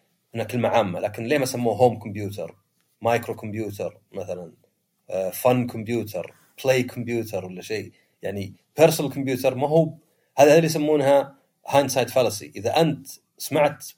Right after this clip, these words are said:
بيرسونال كمبيوتر تقول: "إيه منطقي، هذا الاسم الوحيد اللي ممكن يسمى." بس في وقتها طبعا لا، يعني بيرسونال شخصي ما، مو، مو بشرط، يعني ما كان لي في العمل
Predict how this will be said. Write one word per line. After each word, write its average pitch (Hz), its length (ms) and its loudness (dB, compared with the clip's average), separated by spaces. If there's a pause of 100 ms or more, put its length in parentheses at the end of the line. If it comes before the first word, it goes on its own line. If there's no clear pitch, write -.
بيرسونال 127 320 -4
كمبيوتر 127 240 -4
تقول: 170 180 -4
"إيه 214 100 0
منطقي، 123 340 0
هذا 123 140 0
الاسم 123 220 -4
الوحيد 117 240 -6
اللي 98 120 -8
ممكن 98 180 -16
يسمى." 92 320 -10 (460)
بس - 120 -8
في - 80 2
وقتها 220 220 4
طبعا 151 220 0
لا، 240 160 -4
يعني 90 260 -12
بيرسونال 101 420 -2
شخصي - 580 -8
ما، 170 120 -10
مو، 185 320 -6
مو 160 60 -4
بشرط، - 300 -6
يعني - 120 -18
ما 139 120 -6
كان 143 180 0
لي 120 80 -4
في 117 80 -10
العمل 107 440 -6